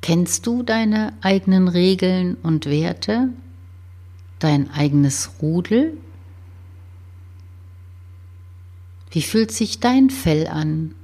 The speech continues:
Wie sehen deine Schritte aus?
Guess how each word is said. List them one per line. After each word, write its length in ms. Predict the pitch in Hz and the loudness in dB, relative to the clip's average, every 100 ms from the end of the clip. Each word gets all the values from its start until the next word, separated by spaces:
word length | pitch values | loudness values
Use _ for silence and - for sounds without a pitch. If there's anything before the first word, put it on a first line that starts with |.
| - - - - - - - - - - - - - - - - - | -20 -20 -20 -20 -20 -20 -20 -20 -20 -20 -20 -20 -20 -20 -20 -20 -12
Wie 140 | - 156 | -2 2
sehen 260 | 165 165 | 4 4
deine 280 | 160 156 160 | 4 2 2
Schritte 460 | 160 - 202 196 143 | 0 -4 -4 -2 -2
aus? 560 | 156 160 151 - - | -2 -4 -6 -10 -14